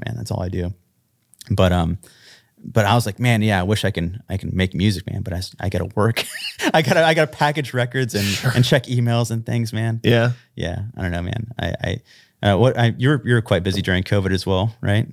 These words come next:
Speaker 2: Totally.
Speaker 1: Yeah.
Speaker 2: Yeah. I mean, I was still at Get Hip.
Speaker 1: Mm-hmm.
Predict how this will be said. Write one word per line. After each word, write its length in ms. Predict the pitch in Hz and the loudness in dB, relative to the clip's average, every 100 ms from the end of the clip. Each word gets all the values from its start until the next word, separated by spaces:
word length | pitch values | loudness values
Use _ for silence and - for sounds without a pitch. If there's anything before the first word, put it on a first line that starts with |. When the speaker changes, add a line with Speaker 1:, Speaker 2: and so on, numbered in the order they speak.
| _ _ | _ _
Speaker 2:
Totally. 440 | - 170 240 123 120 | 2 2 2 0 -2
Speaker 1:
Yeah. 200 | - 104 - - | -10 -10 -10 2
Speaker 2:
Yeah. 180 | 139 147 139 | 4 4 2
I 80 | 120 | 2
mean, 200 | 123 120 | 4 6
I 100 | 127 | 6
was 520 | 127 123 123 - - _ _ _ _ _ _ - | 6 4 2 -6 -12 _ _ _ _ _ _ -14
still 600 | - - 117 110 113 - | -10 0 2 4 2 0
at 400 | 98 104 101 - - | -2 0 0 -2 -2
Get 160 | 101 | 0
Hip. 280 | 110 110 - _ | 2 2 0 _
Speaker 1:
Mm-hmm. 220 | 98 98 | -2 0